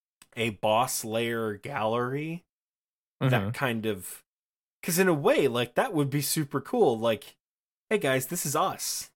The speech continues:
Speaker 1: Like, this is us
Speaker 2: Right.
Speaker 1: doing that activity. You know? Not that, I'm not, I
Speaker 2: That'd
Speaker 1: don't
Speaker 2: be
Speaker 1: wanna
Speaker 2: really
Speaker 1: say you
Speaker 2: cool.
Speaker 1: go as far as to, like, customize the people inside it, 'cause that's a bit too much, but, like,
Speaker 2: Mm-hmm.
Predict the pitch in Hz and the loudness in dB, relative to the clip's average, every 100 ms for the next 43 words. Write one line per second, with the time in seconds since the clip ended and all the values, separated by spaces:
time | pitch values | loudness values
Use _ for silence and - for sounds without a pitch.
0 | - 123 131 139 - 151 113 107 110 147 | -16 -10 -6 -6 0 2 4 4 4 4
1 | 135 127 123 113 110 151 110 - 98 - | 2 2 2 0 0 0 0 -4 -12 -18
2 | _ _ _ _ _ _ _ - 104 107 | _ _ _ _ _ _ _ -8 -2 0
3 | 110 123 - 170 208 180 - 170 190 240 | 0 -2 0 4 4 4 0 4 6 8
4 | 170 143 151 151 131 139 131 120 143 127 | 8 8 6 6 6 6 4 4 6 6
5 | 117 - 117 98 - 143 127 - 117 110 | 4 0 0 -2 -2 0 0 0 0 0
6 | 107 107 123 110 107 98 - 131 110 104 | -2 -6 -8 -8 -8 -4 0 2 2 -2
7 | - 127 135 - 101 120 110 - 107 107 | -2 0 0 -2 -4 -6 -6 -8 -6 -2
8 | 113 - - 101 104 95 - 143 131 98 | -4 -6 -12 -12 -12 -14 -8 -4 -4 -6